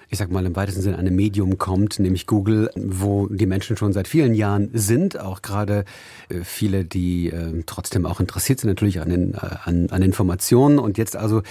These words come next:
Speaker 1: diese Kombination mit der, mit der B B C, wo es auch um klassisches journalistisches Handwerk geht und vieles andere mehr. Ein großes U-S-Unternehmen, Google und dann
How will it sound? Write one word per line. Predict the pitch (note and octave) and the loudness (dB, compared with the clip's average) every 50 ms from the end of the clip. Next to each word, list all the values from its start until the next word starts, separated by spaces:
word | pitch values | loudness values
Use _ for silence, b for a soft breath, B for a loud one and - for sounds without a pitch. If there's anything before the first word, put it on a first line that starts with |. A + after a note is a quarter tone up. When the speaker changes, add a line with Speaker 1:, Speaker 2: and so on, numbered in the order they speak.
| B G3 F#3 E3+ D#3+ | B -12 -10 -2 0
Speaker 1:
diese | B2+ A#2+ A2+ | 2 2 2
Kombination | A2+ - C3+ B2+ B2+ A#2 A#2 - - - C#3+ D3+ D3 C3+ | 4 4 2 4 4 2 2 0 0 0 2 2 4 2
mit | C3 B2+ - | 2 0 0
der, | C3 B2 A#2 A2+ G2+ B B B B B B B B B B | -2 0 0 -2 -4 B B B B B B B B B B
mit | B2+ B2 - | -2 0 0
der | A#2+ G2+ | 0 0
B | A2 G#2+ G2+ | 0 -2 0
B | G2+ G2+ | -2 -2
C, | F#2+ - - B2+ C3 C3 B2+ A2+ F#2 | -2 -2 -2 0 0 0 0 0 0
wo | G2 G#2 A2 | 0 0 0
es | A2 - | -2 -2
auch | G2+ F2+ G2 - | -4 -6 -4 -4
um | G2+ F#2+ | -4 -4
klassisches | - G2 G2+ - - F#2+ G2 | -4 -6 -6 -4 -6 -4 -4
journalistisches | F#2 G2 F#2+ G2+ G2 G2+ A#2+ A#2 - | -2 0 0 -2 -2 -4 -6 -4 0
Handwerk | D#3 E3 D#3 - - A#2+ G#2 F#2+ - | 0 0 2 2 0 -2 -2 -4 -2
geht | - G#2+ G#2+ G#2 | -2 -2 0 0
und | G#2 F#2+ | -2 -4
vieles | - - B2 A2 G#2+ - | -4 -4 -4 -4 -4 -4
andere | - A2 G#2 G2 G#2+ F#2+ G#2 G2+ - | -2 -2 -2 -2 0 -2 -2 0 2
mehr. | G#2 G#2+ A2 A2 G#2+ G#2 G#2 G2 F#2 F#2+ - - | 4 4 6 6 4 4 2 2 0 -2 -2 0
Ein | - A2+ G#2 | 0 0 0
großes | - - B2+ D3+ C#3+ - D3 A2 | 2 0 0 0 0 0 -2 0
U-S-Unternehmen, | B2 A#2 G#2 B2 A#2 - C3 B2 A#2 - A#2 A2+ A2+ A#2 A#2 A#2+ A#2 A#2+ A#2 A#2 A2 | 0 0 0 -2 -2 0 0 0 2 2 2 2 2 4 4 4 2 2 2 2 0
Google | G#2 A2+ A2+ A2+ G2+ A2 A2 A2 G#2+ | 0 0 0 0 0 0 0 0 0
und | G#2+ E2+ G2 G2 F#2 | -2 -2 -4 -4 -2
dann | G2 G2 G2+ G2+ G2+ G2+ | -2 0 0 2 0 0